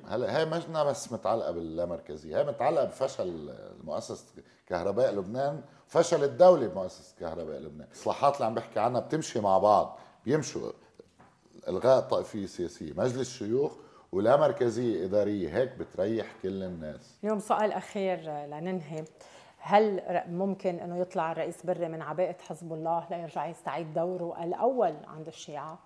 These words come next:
Speaker 1: هو ليس بعباءة حزب الله، هو شريك لحزب الله وحركة أمل والرئيس نبيه بري مش لاجئين عند حزب الله بالسياسة. عندهم عصب وعندهم جمهورهم وعندهم ح-،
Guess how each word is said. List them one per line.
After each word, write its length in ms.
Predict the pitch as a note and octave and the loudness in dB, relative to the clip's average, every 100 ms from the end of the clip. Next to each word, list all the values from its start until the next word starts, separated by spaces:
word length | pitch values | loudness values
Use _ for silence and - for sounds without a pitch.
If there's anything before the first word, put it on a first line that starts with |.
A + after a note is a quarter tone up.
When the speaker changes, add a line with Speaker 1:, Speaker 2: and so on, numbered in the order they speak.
| _ _ _ _ _ _ A2 | _ _ _ _ _ _ 0
Speaker 1:
هو 160 | A#2+ | 2
ليس 320 | A#2 B2 B2+ | 4 2 0
بعباءة 720 | F2+ D#2+ D#2 C2+ D2+ D#2+ C2+ - - | -4 -4 -4 -4 -4 -4 -6 -8 -14
حزب 160 | D2+ D2 | -16 -12
الله، 260 | D#2 D#2 F2+ | -12 -6 -4
هو 260 | F#2 G#2 | -2 -2
شريك 380 | F#2 F2+ F2+ G#2+ - - | -4 -6 -6 -6 -10 -16
لحزب 640 | C2+ C#2+ A#1+ - D#2+ D2 | -12 -12 -12 -12 -14 -12
الله 400 | D2+ D#2 D#2+ D#2 | -10 -4 -4 -2
وحركة 1300 | E2+ D#2+ D#2 D2 C#2+ C#2 B1 - G2+ A2+ - - D2 | -4 -4 -6 -6 -8 -8 -10 -4 -2 -2 -4 -6 -4
أمل 300 | G#2 F2 D2 | -2 -4 -6
والرئيس 640 | C#2+ C2+ C#2 D#2 - - | -8 -8 -6 -4 -4 -8
نبيه 240 | E2 E2+ D#2+ | -8 -8 -6
بري 420 | F2+ F#2 F2+ F2+ - - - _ _ | -6 -6 -6 -8 -14 -20 -20 _ _
مش 280 | B2 D#3 - | -10 -8 -4
لاجئين 640 | C3+ B2+ G2+ G2 B2+ A2+ | 2 2 0 -4 -4 -4
عند 220 | F2 E2+ - | -6 -8 -8
حزب 300 | F#2 E2+ E2+ | -10 -8 -6
الله 280 | E2+ F#2 | -2 0
بالسياسة. 720 | E2 D2+ - E2+ F2+ F2 - C#2 | -2 -6 -10 -6 -6 -8 -10 -6
عندهم 340 | G2+ A2 F2+ | -4 0 0
عصب 460 | D#2+ G#2 - G#2 F2 | 0 -2 2 0 0
وعندهم 320 | D2+ D#2+ E2 | -6 -6 -8
جمهورهم 640 | D2+ D2 D2 F#2+ G2 G2 F2 | -8 -10 -6 -4 -2 -4 -4
وعندهم 340 | D2 D2+ D2+ | -10 -8 -8
ح-، 260 | - D#2 | -8 -12